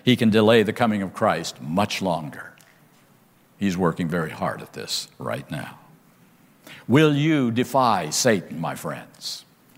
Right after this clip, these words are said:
Will you make the final atonement the focus of your study and of your daily living, the core of everything you do from now until that glorious day when Jesus comes back?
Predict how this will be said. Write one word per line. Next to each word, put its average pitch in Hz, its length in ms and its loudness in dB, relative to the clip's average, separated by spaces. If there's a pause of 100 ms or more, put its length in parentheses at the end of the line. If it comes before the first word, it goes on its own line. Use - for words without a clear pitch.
(880)
Will 151 320 6
you 165 200 4
make 156 280 4
the 139 120 2
final 160 420 4
atonement 143 480 2
the 135 100 4
focus 143 640 2
of 151 260 2
your 143 240 0
study 110 580 2 (260)
and 139 220 2
of 120 100 0
your 120 180 2
daily 123 360 4
living, 95 500 2 (280)
the 139 100 4
core 170 480 4
of 135 180 4
everything 185 540 2
you 160 140 2
do 151 240 2
from 139 260 0
now 131 480 4 (240)
until 135 320 4
that 120 240 4
glorious 151 500 2
day 104 260 2
when 90 180 -4
Jesus 104 360 -4
comes 95 280 -6
back? - 420 -12